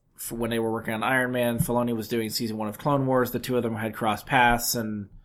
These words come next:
they, they said they were, like, sampling each other's stuff. So Favreau showed Filoni Iron Man, and Filoni showed Favreau Clone Wars. And then Favreau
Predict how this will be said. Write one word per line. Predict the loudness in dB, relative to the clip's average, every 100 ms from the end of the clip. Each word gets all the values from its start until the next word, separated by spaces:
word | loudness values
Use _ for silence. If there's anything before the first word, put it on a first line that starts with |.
| _ -20 -20 -20 _ _ _
they, | 2 2
they | 4 2
said | 4 4
they |
were, | 6
like, | 4 2
sampling | 0 0 0 -2
each | 0
other's | 0 0
stuff. | 0 -2 -2 -2
So | -2
Favreau | -2 0 2 2 4 4 4 2
showed | 0 2 4 2
Filoni | 0 -2 0 0 0 -2 -4 -2
Iron | 0 0 -2
Man, | -2 -2 -4
and | -4 -6 -6
Filoni | -4 -4 -4
showed | -4 -2 -2 -2
Favreau | -2 0 0 0 -2 -2 -4 -6 -14 _
Clone | -4 2 2
Wars. | 2 0 0 -2 -4 -12 _ _ _ _ _ _ _ -8
And | -4
then | -2
Favreau | 2 4 6 6 2 2 -4